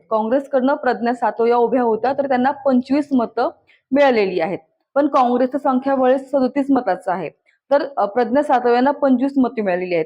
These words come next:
म्हणजे उरलेली बारा मतं कुठं गेली, खरं तर हा खूप मोठा प्रश्न आहे. तर त्यानंतर शिवसेना उभाटा, म्हणजे उद्धव बाळासाहेब ठाकरे यांची शिवसेना, यांच्याकडनं मिलिंद नार्वेकर उभे होते, तर त्यांना बावीस इतकी मतं मिळालेली आहेत.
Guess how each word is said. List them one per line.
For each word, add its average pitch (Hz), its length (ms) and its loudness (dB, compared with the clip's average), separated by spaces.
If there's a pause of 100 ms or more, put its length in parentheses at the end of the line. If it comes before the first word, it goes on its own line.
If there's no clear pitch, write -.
(100)
म्हणजे 247 500 0
उरलेली 240 540 -2 (260)
बारा 240 380 2
मतं 269 340 0
कुठं 262 320 -2
गेली, 208 480 -4
खरं 247 140 -2
तर 254 80 0
हा 262 220 0
खूप 269 260 -8
मोठा 233 240 0
प्रश्न 226 400 -2
आहे. 185 160 -6 (480)
तर 285 100 4
त्यानंतर 277 480 2
शिवसेना 269 500 2
उभाटा, 240 520 2
म्हणजे 226 220 -2
उद्धव 233 220 2
बाळासाहेब 247 340 0
ठाकरे 240 240 -4
यांची 240 200 -2
शिवसेना, 247 380 -2
यांच्याकडनं 240 480 0
मिलिंद 277 340 2
नार्वेकर 233 440 0
उभे 226 160 0
होते, 233 300 -2 (420)
तर 262 60 -2
त्यांना 269 340 2
बावीस 240 540 2
इतकी 262 280 -4
मतं 233 260 2
मिळालेली 196 420 0
आहेत. 175 220 -4